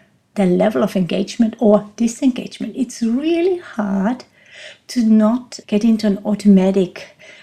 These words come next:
way of talking, automatic way of reading something, because you can't gauge engagement. And so it's really important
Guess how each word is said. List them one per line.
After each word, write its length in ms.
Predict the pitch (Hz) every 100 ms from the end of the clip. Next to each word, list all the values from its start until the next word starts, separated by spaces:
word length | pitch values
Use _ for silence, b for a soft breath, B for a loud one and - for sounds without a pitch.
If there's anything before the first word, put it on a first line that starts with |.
| B
way 280 | 180 185 196
of 380 | 196 - _ _ _ -
talking, 400 | 190 - 220 175
automatic 640 | 180 190 175 196 196 -
way 200 | 185 202
of 300 | 202 175 - -
reading 400 | 202 226 208 196
something, 540 | - 170 165 233 233 B B B _
because 420 | - - 226 220
you 80 | 226
can't 480 | - - 240 233 -
gauge 560 | 208 202 294 254 - -
engagement. 720 | 208 190 190 - - 190 - _ _ _ _ _ _ _ B B B -
And 120 | 185
so 80 | 202
it's 240 | 202 202
really 440 | 196 220 262 285 285
important 680 | 262 - 240 226 - 180